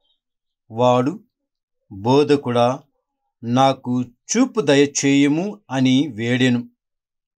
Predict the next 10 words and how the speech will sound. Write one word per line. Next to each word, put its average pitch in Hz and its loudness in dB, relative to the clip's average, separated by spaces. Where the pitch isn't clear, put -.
"నీ 156 2
విశ్వాసము 202 0
నీకు 156 -2
స్వస్థత 175 -2
చేకూర్చినది, 143 -4
ఇక 135 -4
పోయి 139 0
రమ్ము" 120 -2
అని 131 0
యేసు 135 -2